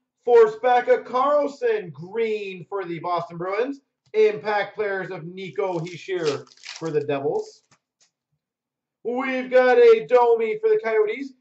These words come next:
A purple rookie, Jesper Bratt for the New Jersey Devils. Purple rookie. That's good. And a Patrick Newcomers for the Philadelphia Flyers. That's a big card, that, uh, Jesper.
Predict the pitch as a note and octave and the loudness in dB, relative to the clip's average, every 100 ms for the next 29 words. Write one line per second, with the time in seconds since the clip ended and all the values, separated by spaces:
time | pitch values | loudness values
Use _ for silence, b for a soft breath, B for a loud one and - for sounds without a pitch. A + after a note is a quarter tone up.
0 | _ _ - G#3+ G3+ F#3 F#3+ - F#3 C#4+ | _ _ -2 -2 -2 -8 -14 -14 -4 0
1 | F4+ E4+ D4 C4+ A3 A3 A#3+ A3 A3 G#3 | 0 0 0 6 8 8 6 4 2 -6
2 | E3 - _ _ _ F3 A3+ A3 G#3+ - | -10 -14 _ _ _ 0 2 0 -2 -4
3 | G#3+ G#3+ G#3 G3+ F#3+ - F3 F3+ G#3 - | 0 2 2 0 -4 -4 -4 -4 -6 -12
4 | _ _ _ _ _ _ D#3+ D#3+ D#3 D#3 | _ _ _ _ _ _ -8 -6 -6 -4
5 | E3 E3 D#3+ D3+ C#3 E3 D3 D3 D#3 D#3 | -4 -4 -4 -6 -6 -8 -8 -8 -6 -6
6 | - - _ D3+ C#3+ C3 C#3 C3 A#2+ - | -8 -12 _ -4 -4 -4 -8 -8 -10 -14
7 | A#2 B2 C3 D#3 - _ _ - - - | -14 -12 -12 -16 -16 _ _ -20 -20 -12
8 | D#3+ - - _ _ _ G#3+ C4+ C#4 C4 | -12 -12 -18 _ _ _ -2 0 0 -2
9 | A3+ C4 C#4 C4+ C#4 A3+ A#3 G#3+ A3+ A3 | -2 -2 -2 -6 -10 -6 -6 -4 -2 -4
10 | G3+ F#3+ D#3+ - F#3 E3+ D3+ D#3+ D3+ C#3 | -4 -8 -10 -12 -10 -10 -6 -4 -4 -6
11 | C#3+ C#3+ C#3 C#3 - - _ - - - | -8 -6 -4 -4 -8 -14 _ -20 -20 -20
12 | _ _ _ D#3+ G3 D3+ E3 - F#3 F3+ | _ _ _ -16 -8 -4 -4 -4 -10 -8
13 | F3 C#3+ C3+ C3+ C3 B2 B2 _ _ _ | -4 -6 -6 -8 -8 -8 -10 _ _ _
14 | _ - A#2 - E3+ - | _ -16 -16 -10 -12 -12